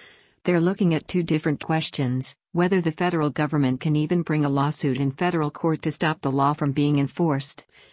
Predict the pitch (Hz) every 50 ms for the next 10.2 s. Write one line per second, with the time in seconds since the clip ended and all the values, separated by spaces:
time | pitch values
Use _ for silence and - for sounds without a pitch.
0 | _ _ _ _ _ - - _ _ 170 165 165 175 185 180 165 151 - - 165
1 | 143 127 123 - - - - - _ _ _ - - - 175 - - 147 131 -
2 | - 185 180 180 - - - 127 127 - - - - _ _ _ - 180 175 -
3 | - 214 196 196 180 160 - - 156 143 143 143 147 151 143 147 - 160 175 190
4 | 160 151 151 151 143 147 147 147 151 151 151 - - 165 170 170 170 160 - -
5 | 175 160 156 151 - - 151 147 143 - 170 160 165 175 - - 165 160 - 185
6 | 180 - - 156 151 143 143 147 135 143 - - 151 139 151 - - - - -
7 | 135 127 127 - - - _ _ _ _ _ _ _ _ _ _ _ _ _ _
8 | _ _ _ _ _ _ _ _ _ _ _ _ - - - - _ _ _ _
9 | - - _ _ - 175 - - 202 202 208 202 190 151 135 - 160 160 151 -
10 | 139 135 131 131